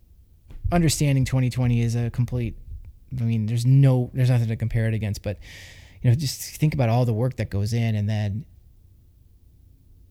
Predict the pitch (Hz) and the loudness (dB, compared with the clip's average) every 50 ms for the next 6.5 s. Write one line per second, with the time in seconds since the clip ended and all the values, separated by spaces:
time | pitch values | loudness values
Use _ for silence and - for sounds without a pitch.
0 | - - - - 160 160 185 170 151 135 127 104 - - - - - - - - | -20 -8 -2 0 0 0 0 0 0 0 -2 -4 -6 -12 -20 -20 -20 -20 -20 -20
1 | - - - - - - - - - - - - - - - _ - _ - - | -20 -20 -20 -20 -20 -20 -20 -20 -20 -20 -20 -20 -20 -20 -20 _ -20 _ -18 -10
2 | - - 143 143 139 135 127 - - - 127 120 - - 120 117 123 - - 123 | -4 0 2 2 2 2 0 -2 -6 -6 -6 -4 -2 0 0 0 0 0 -2 -2
3 | 113 113 - - 123 117 107 104 90 - - - - 113 113 107 110 107 113 117 | -4 -4 -4 -4 -4 -2 -2 -4 -4 -8 -10 -6 -2 0 0 2 2 0 0 0
4 | 107 80 65 - - - - 123 120 120 120 117 - - - - - 151 147 151 | -2 -4 -6 -8 -12 -10 -4 -2 0 0 0 -2 -4 -8 -14 -12 -8 -8 -8 -8
5 | 170 - - 165 151 123 139 127 127 156 175 165 - - - - - - 170 160 | -8 -6 -2 0 0 0 0 2 4 4 4 4 2 -2 -6 -10 -6 -2 0 0
6 | 143 - - 98 113 127 127 - 135 - | 0 -2 -4 -4 -4 -4 -4 -4 -4 -6